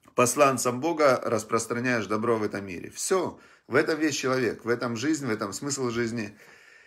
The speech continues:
И вот эти вот цицит об этом и должны напоминать. Поэтому сказано, что заповедь цицит,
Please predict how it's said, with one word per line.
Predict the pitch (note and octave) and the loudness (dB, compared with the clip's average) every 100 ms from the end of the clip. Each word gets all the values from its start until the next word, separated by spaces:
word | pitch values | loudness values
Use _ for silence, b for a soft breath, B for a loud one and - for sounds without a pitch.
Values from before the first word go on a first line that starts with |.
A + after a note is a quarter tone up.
| B B D#3 | B B -6
И | F#3+ G3 - | 2 4 4
вот | B2 C#3 | 4 2
эти | D#3+ D#3 | 2 2
вот | D3 C3+ | 0 -2
цицит | C#3 C#3 D#3 | 0 0 2
об | C3+ | 0
этом | D3+ C#3 | 0 0
и | A#2+ | 2
должны | A#2 C#3 | 0 0
напоминать. | C3 A#2+ A#2 G#2+ F2+ D2+ | -2 -2 -2 -2 -4 -2
Поэтому | A2 C3+ C#3+ | 0 0 0
сказано, | A#2+ D3 C3+ B2 A2 | 0 2 2 2 -4
что | - - A2 G#2+ | -4 0 2 0
заповедь | G#2+ C3 B2 A#2+ A2 | 2 0 2 -2 -4
цицит, | - A2 F#3+ G3 | -6 -2 -2 -2